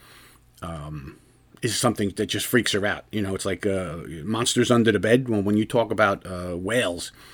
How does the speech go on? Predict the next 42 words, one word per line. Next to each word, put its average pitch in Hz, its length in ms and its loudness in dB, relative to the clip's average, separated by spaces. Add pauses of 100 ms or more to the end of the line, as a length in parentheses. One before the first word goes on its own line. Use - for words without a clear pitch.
(400)
So - 140 2
anytime 131 440 6
anybody 113 360 4
in 98 60 0
our 95 120 0
family 107 340 2
sees 92 480 -2
a, 90 360 -6
a 87 280 -10 (160)
video 110 400 4
or 95 240 4
a 90 80 -6
meme 120 340 8
or 95 80 2
anything 123 360 6
about 85 240 -4
whales, 92 400 -2 (960)
we 107 140 2
cut 113 220 2
it 101 60 2
and 101 100 0
paste 104 260 0
it 101 60 0
and 90 80 -4
we 90 80 -4
send 98 240 0
it 90 80 -6
to 95 80 -4
Marisa. 92 400 -2 (540)
So - 140 4
there 120 160 6
was 104 180 2
one 107 480 4
that 101 120 2
I 98 100 2
saw, 98 240 2
as 90 140 -4
a, - 20 -4
there 95 320 -4
was 101 140 -2
a 101 40 -4
guy 123 360 0